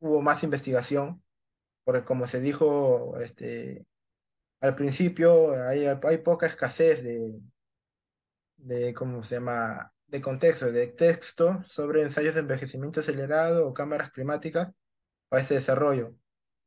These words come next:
Pero según, este, la Administración Nacional de Medicamentos y Alimentos y Tecnología Médica de Argentina, nos dice que el ensayo de envejecimiento acelerado permite determinar en forma rápida los efectos del pasaje del tiempo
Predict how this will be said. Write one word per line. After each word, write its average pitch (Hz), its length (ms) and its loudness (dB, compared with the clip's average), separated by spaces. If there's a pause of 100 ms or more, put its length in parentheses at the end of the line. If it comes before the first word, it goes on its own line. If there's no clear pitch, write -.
Pero 165 300 8
según, 180 560 2
este, 151 340 -2
la 143 80 0
Administración 143 440 -2
Nacional 151 420 -2
de 151 80 -2
Medicamentos 135 720 -6
y 127 40 -6
Alimentos 131 380 -8
y - 40 -20
Tecnología 135 560 -4
Médica 135 540 -4
de 143 160 -6
Argentina, 156 640 -4 (680)
nos 160 100 4
dice 190 240 2
que 180 100 4
el 143 140 4
ensayo 131 300 4
de 175 60 2
envejecimiento 160 560 -4
acelerado 143 680 0 (120)
permite 143 340 0
determinar 139 500 0
en 143 80 -4
forma 147 240 -4
rápida 147 400 2
los 135 180 -4
efectos 143 380 -8
del 135 120 -4
pasaje 143 360 -6
del 147 100 -6
tiempo 165 500 -2